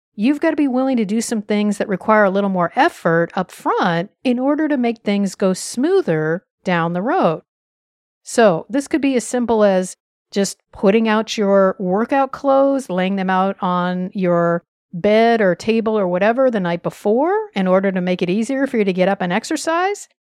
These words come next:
Or maybe it's just doing some organizing of your desk or closet this week in order to make things easier to find later. Or maybe just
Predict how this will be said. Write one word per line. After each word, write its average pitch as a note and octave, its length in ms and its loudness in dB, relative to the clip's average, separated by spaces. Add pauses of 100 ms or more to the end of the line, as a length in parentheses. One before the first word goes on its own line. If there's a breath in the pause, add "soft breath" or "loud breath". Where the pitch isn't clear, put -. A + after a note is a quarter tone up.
(460)
Or G3+ 600 4 (180)
maybe G#3 360 0
it's G3 160 -4
just G3+ 440 -4
doing G#3+ 240 2
some F#3+ 280 -2
organizing A#3 760 2
of F#3 80 -2
your E3 140 -4
desk A3+ 560 -4
or E3+ 80 0
closet G#3+ 540 0
this C#4+ 200 -6
week D4 300 -2
in G#3 100 -2
order F3+ 280 0
to E3+ 320 -2
make F#3+ 260 -2
things G3 240 -2
easier A3 420 -2
to G3+ 80 2
find F#3 400 -4
later. A3+ 460 0 (800)
Or C4 80 0
maybe F4 260 2
just E4+ 300 -4